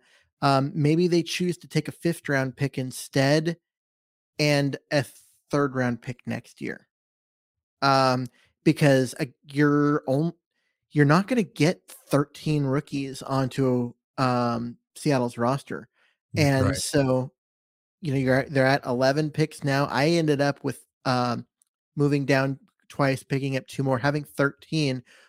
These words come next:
Speaker 1: with the idea that Thomas Incoom, maybe Ronnie Bell, um, you know, definitely Zach Kuntz. These are guys that you can probably get onto, uh, the practice squad. But overall, there's just a, I mean,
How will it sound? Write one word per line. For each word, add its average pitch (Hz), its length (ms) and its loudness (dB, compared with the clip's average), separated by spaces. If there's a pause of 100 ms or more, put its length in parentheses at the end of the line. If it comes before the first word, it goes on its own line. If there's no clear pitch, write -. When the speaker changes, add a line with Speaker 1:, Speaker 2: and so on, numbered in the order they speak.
(100)
Speaker 1:
with 240 140 4
the 214 160 6
idea 151 340 4
that 131 260 -2
Thomas 135 460 -4
Incoom, 123 800 -4
maybe 139 280 0
Ronnie 123 380 -2
Bell, 117 560 0 (380)
um, 120 640 2 (720)
you 143 160 0
know, 127 160 0
definitely 143 580 -2
Zach 127 280 -2
Kuntz. 131 260 -4
These 180 180 -6
are 165 60 -6
guys 131 200 0
that 127 120 -2
you 139 80 -4
can 127 160 -4
probably 127 400 -4
get 123 160 -2
onto, 120 460 0 (440)
uh, 117 260 2
the 120 120 -4
practice 175 460 0
squad. 117 400 -2
But 131 120 -2
overall, 165 680 2
there's 175 320 -2
just - 380 -2 (760)
a, 135 340 2 (360)
I 135 100 2
mean, 131 380 -2